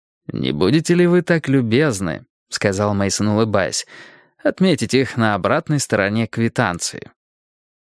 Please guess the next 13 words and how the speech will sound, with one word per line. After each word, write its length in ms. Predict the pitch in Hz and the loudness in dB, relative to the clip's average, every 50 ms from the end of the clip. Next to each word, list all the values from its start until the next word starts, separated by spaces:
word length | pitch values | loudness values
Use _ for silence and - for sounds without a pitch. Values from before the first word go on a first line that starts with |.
| _ _ _ _ _ _ | _ _ _ _ _ _
Кассирша 480 | - 87 - - - 110 - - 120 | -4 -2 0 0 2 2 2 2 2
взяла 280 | 117 107 117 113 110 107 | 2 2 4 2 2 2
квитанцию, 720 | - 104 98 - - 101 107 117 - - - 139 131 135 - | 0 -2 -4 0 0 0 0 0 -2 -2 -4 -4 -4 -6 -2
обратилась 480 | - 139 135 131 131 - - 175 147 - | 0 2 2 2 2 2 0 0 0 0
к 80 | - 101 | -2 -4
оператору 580 | - - 92 92 123 156 - 147 139 135 123 - - - - - _ _ _ _ | -4 -2 -2 0 -2 -2 0 0 -2 -2 -2 -4 -12 -20 -20 -20 _ _ _ _
и 100 | - - | -2 0
о 80 | 165 170 | 0 0
чём-то 300 | - - 156 165 - 165 | 0 0 0 0 0 0
переговорила, 760 | - 180 185 170 170 170 175 165 147 110 98 101 101 101 101 - _ _ _ _ | 0 0 2 4 4 4 4 4 2 2 2 2 0 -2 -4 -10 _ _ _ _
потом 280 | - - - 117 127 | -4 -2 0 0 0
взяла 280 | 117 110 120 117 113 107 | 2 2 2 2 2 2
блокнот 540 | 95 101 90 85 - - 104 135 160 - | 2 0 -2 -2 -2 -4 -2 -2 -2 -4